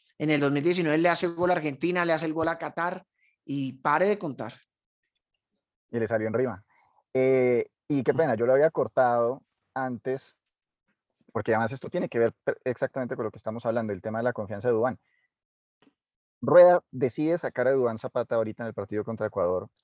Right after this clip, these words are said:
Speaker 2: em, justo después de que el arquero Domínguez le hace esa tajadota.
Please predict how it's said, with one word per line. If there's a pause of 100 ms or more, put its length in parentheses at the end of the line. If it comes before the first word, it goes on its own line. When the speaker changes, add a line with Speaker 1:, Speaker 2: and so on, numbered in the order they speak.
(640)
Speaker 2:
em, (320)
justo
después
de
que
el
arquero
Domínguez
le
hace
esa
tajadota.